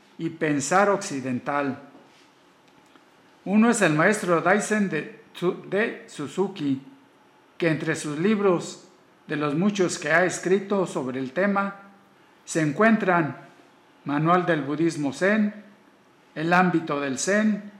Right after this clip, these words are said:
y Ensayo sobre el Budismo Zen. Hombre abierto,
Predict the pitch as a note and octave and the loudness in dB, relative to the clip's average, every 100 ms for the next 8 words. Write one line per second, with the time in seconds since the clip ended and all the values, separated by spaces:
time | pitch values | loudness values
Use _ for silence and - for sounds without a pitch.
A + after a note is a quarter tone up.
0 | - _ _ - D#3+ D#3+ D3 G3 A3+ G#3 | -20 _ _ -4 0 0 2 4 4 4
1 | G3+ F#3 D#3 C#3 C#3+ B2+ - C#3 D3 F3 | 0 0 -2 -2 -4 -6 -10 -8 -2 -2
2 | D#3+ D#3+ C#3 D3 C#3+ C#3 C3+ - _ _ | -2 -4 -4 -2 -2 -2 -8 -20 _ _
3 | _ _ _ _ _ _ _ - C#3 C#3+ | _ _ _ _ _ _ _ -6 -4 -2
4 | C3+ C3+ F#3+ G3 - G3 F#3+ | -4 0 0 0 -2 -4 -4